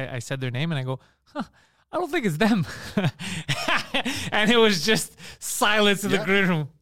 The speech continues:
Speaker 2: But sometimes you gotta, you know what? That's a good silence, 'cause you gotta put some of these people on blast sometimes.
Speaker 1: And you knew, like, I, 'cause I was hearing the jokes, I was like, "Ah, this isn't good."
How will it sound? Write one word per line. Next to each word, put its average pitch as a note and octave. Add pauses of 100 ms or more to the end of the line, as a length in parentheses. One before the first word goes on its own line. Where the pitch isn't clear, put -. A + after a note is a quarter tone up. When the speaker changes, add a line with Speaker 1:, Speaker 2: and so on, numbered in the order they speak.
(240)
Speaker 2:
But C#3
sometimes G3+
you E3
gotta, D#3+ (120)
you F3
know B2+
what? D3+ (300)
That's C3+
a E3+
good B2
silence, E2
'cause -
you F3
gotta G3
put G3+
some C3
of F#2+
these F2
people F2+
on E2
blast D2+
sometimes. D2+
Speaker 1:
And G#3+
you B3+
knew, E4+
like, F#3
I, E3
'cause E3+
I E3
was D3+
hearing G#3
the E3+
jokes, E3+
I -
was C3+
like, B2+ (400)
"Ah, C#3
this C#3
isn't B2+
good." C3